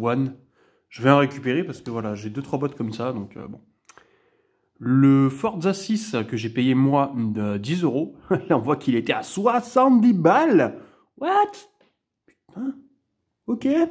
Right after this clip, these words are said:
Ah ouais. Soixante-dix balles neuf quand même, euh, punaise, euh, ouais. C'est cher. Dix balles, oui. Soixante-dix balles, euh, ouf, la personne n'avait pas ce prix-là, euh, ça fait mal aux dents quand même, quoi.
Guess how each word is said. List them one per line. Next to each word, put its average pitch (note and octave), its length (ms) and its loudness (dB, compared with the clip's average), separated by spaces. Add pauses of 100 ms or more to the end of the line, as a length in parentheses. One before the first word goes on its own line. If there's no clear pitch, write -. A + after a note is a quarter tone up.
(500)
Ah - 100 -18
ouais. D#3 640 -8 (1040)
Soixante-dix G3 560 -2
balles A#2+ 220 2
neuf A#3 280 -2
quand A#2 160 -8
même, G#3+ 300 -2
euh, F#2 720 -8
punaise, C3+ 580 -8
euh, E2+ 220 -10
ouais. A#3 300 -8 (880)
C'est - 240 -20
cher. - 580 -6 (1160)
Dix A#2 260 -2
balles, E3+ 320 4
oui. G#3 480 2 (300)
Soixante-dix B2 640 -6
balles, G#3 320 4
euh, C3+ 260 2
ouf, E4+ 460 2
la A#2 80 -8
personne E3+ 260 -8
n'avait D3 180 0
pas C3+ 140 -4
ce - 80 -12
prix-là, C4+ 400 -4
euh, C#3+ 360 -2 (440)
ça - 160 -18
fait - 140 -2
mal F3 160 4
aux C4+ 60 2
dents D4 180 4
quand F#3 160 2
même, D#3 240 2
quoi. A2+ 180 -6